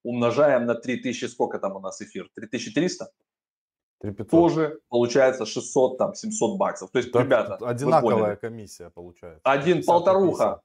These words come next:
Speaker 1: полторуха тут прилетело, э, до-, долларов. Вот, и плюс пул сам по себе тоже подорожал.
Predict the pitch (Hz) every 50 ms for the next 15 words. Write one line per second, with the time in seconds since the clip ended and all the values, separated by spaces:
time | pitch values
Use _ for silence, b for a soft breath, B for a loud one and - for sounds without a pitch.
0 | _ - 143 143 151 175 180 180 170 156 - - 123 117 113 - - _ _ _
1 | _ _ _ _ 131 123 - - 127 117 117 117 113 110 - 127 117 107 101 101
2 | 98 - - _ _ - 104 104 98 98 98 113 113 123 147 143 143 143 135 151
3 | 160 147 143 139 131 131 135 143 - - - _ _ _ _ _ _ - 120 135
4 | 147 147 147 147 143 147 147 170 202 202 - - - 170 175 180 175 180 160 143
5 | 143 - 131 123 - 131 123 135 147 143 147 147 143 135 135 - - 131 131 131
6 | 120 120 123 123 135 143 127 110 95 -